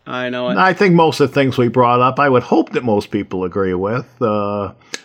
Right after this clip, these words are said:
Speaker 2: you know, you may feel quarterback salaries is fair, and I get that, but I don't think the guys at the bottom of the roster making a half a million dollars is fair when your quarterback makes thirty million. That's all.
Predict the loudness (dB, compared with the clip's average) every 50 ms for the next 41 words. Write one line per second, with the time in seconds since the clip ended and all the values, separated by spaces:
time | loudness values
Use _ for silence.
0 | _ _ -2 0 0 2 2 0 0 0 0 0 0 2 2 2 2 2 2 2
1 | 4 4 2 2 0 0 2 2 2 2 2 0 0 -2 -4 -2 -2 0 2 2
2 | 2 2 2 2 0 -2 -4 -8 -10 -8 -4 -2 0 2 2 2 0 0 0 0
3 | -2 -2 0 0 -2 -2 0 -2 -2 -2 -2 -4 -6 -4 -2 -2 0 0 2 2
4 | 2 0 0 -2 -6 -2 -2 -2 -2 -2 -4 -4 -2 0 0 0 0 0 -2 -6
5 | -6 -6 -6 -4 -2 -2 0 0 0 0 0 0 0 0 -2 0 0 -2 -2 -4
6 | -4 -4 -2 0 0 0 0 -2 -4 -4 -2 -2 0 -2 0 0 -2 -2 -2 -2
7 | -2 -2 -4 -4 -6 -6 -6 -4 -4 -4 -4 -4 -4 -6 -6 -6 -8 -12 -8 -4
8 | -2 0 0 0 -2 -2 -2 -2 -2 -2 -4 -4 -6 -6 -4 0 0 2 2 0
9 | -2 -2 -4 -4 -4 -4 -4 -6 -6 -6 -10 -6 -4 -4 -4 -4 -4 -6 -6 -6
10 | -6 -6 -8 -10 -8 -8 -6 -8 -8 -8 -10 -12 -12 -12 -14 _